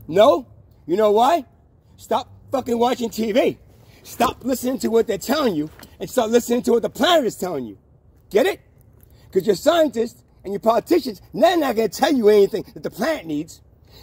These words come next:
They're gonna tell you what they need. You know what the planet needs?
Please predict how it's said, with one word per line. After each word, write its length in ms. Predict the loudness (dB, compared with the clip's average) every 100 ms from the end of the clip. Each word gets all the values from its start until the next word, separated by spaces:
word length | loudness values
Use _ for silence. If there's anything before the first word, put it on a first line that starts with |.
| 2
They're 160 | 2 4
gonna 100 | 0
tell 220 | 0 0
you 100 | 2
what 220 | 0 2
they 180 | 0 0
need. 300 | -2 -8 -18 _ _ _ _ _ _ _
You 80 | _ -16 0
know 80 |
what 80 | 0
the 60 | 0
planet 320 | -2 0 2
needs? 380 | 2 0 -2